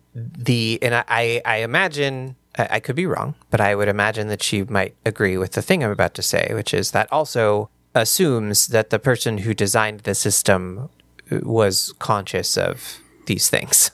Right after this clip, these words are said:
<laughs> when designing the system, right? Like, playing Dungeons and Dragons is not necessarily going to help you,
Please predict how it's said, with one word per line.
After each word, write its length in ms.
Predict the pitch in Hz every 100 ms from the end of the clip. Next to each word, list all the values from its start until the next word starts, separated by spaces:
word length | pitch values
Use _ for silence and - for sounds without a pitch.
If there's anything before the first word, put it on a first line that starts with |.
| -
<laughs> 100 | 196
when 160 | 127 104
designing 480 | 104 95 82 95
the 80 | 101
system, 540 | - 90 - - 127 123 -
right? 260 | 110 113 -
Like, 420 | 123 110 - - _ _ -
playing 360 | - 160 151
Dungeons 340 | 139 131 131 120
and 140 | 107
Dragons 440 | 113 107 101 98
is 140 | 95 90
not 180 | 101 -
necessarily 880 | 98 101 - 98 95 90 90 90 - _ _ _ _ -
going 360 | 104 104 95 92
to 100 | 87
help 300 | 98 92 98
you, 360 | 87 87 -